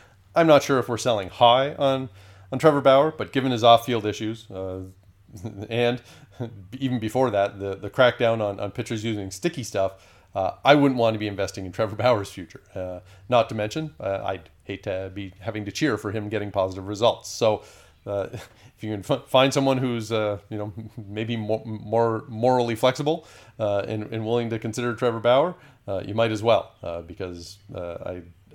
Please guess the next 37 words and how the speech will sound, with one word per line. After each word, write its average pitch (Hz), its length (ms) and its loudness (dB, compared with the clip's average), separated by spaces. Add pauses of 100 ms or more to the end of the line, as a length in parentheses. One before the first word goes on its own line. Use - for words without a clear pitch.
I 95 240 -8 (100)
wouldn't 120 200 -4
be 110 120 -4
surprised 98 520 2
if 90 60 -12
he 104 100 -6
ends 95 160 -8
up 95 140 -8
suspended, 92 480 -6 (400)
uh, 90 220 -8
for 90 440 -10 (500)
a, 101 100 -10
a - 180 -6
good 113 180 0
long 101 240 -2
time, 92 320 -2
whether 85 180 -10
that's 87 200 -8
the 92 60 -16
rest 92 180 -8
of 87 60 -16
the 82 40 -16
season 90 380 -12
or, 82 180 -16 (260)
or 98 80 -10
what 90 120 -6
have 131 180 8
you. 131 140 0
And 110 160 -4
then 107 100 -2
even 98 220 -8
if - 80 -12
he 98 100 -8
is 95 80 -6
pitching, 104 400 -6 (320)
uh, 90 200 -6
I, 90 340 -6